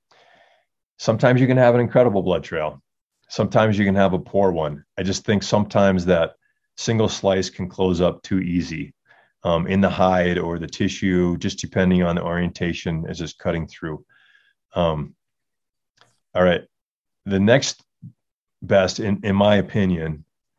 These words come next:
um, or one thing that's slightly better is the two blade single bevel, because you get some rotation. They call it kind of an S cut,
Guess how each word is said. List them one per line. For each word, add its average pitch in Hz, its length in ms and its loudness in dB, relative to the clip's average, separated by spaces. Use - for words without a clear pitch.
um, 80 560 -2
or 92 180 2
one 104 240 2
thing 110 180 2
that's 92 160 -2
slightly 104 340 0
better 92 440 2
is 90 300 -6
the 82 340 -2
two 139 180 4
blade 101 460 2
single 113 260 -4
bevel, 80 420 -6
because 107 340 0
you 98 80 2
get 98 200 0
some 113 360 0
rotation. 92 800 -4
They - 80 -10
call 98 220 2
it 95 80 -4
kind 95 180 0
of 92 80 2
an 90 160 -2
S 92 240 -4
cut, 87 380 -2